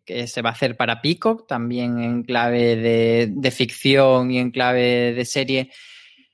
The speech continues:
eh, televisiva, y bueno, será miniserie, eso sí,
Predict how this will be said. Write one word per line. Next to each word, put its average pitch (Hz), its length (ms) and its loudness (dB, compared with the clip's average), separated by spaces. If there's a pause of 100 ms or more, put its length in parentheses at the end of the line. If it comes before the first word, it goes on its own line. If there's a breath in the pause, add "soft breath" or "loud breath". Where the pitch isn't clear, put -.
(120)
eh, 143 200 2
televisiva, 185 880 2
y 131 360 0
bueno, 135 260 2 (180)
será 117 300 -4
miniserie, 156 640 0
eso 139 160 -6
sí, 214 240 -6